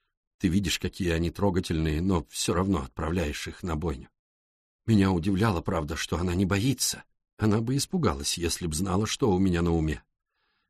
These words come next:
Да, эта мысль пришла мне в голову, когда я взял у неё зажигалку,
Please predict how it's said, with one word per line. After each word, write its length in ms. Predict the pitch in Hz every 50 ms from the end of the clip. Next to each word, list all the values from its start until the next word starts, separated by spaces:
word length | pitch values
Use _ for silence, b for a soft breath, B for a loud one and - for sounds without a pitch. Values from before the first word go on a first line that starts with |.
| _ _
Да, 240 | - 110 101 87 127
эта 180 | 123 - - 107
мысль 360 | 90 92 98 - - 90 85
пришла 400 | 82 - 107 101 - - 104 80
мне 160 | 76 80 80
в 60 | 73 73
голову, 320 | 98 104 90 80 76 76
когда 280 | - - 82 76 90 82
я 80 | 78
взял 300 | 82 80 76 101 95 82
у 20 | 80
неё 240 | 80 80 80 80
зажигалку, 640 | 78 76 82 87 82 98 101 80 71 - - - b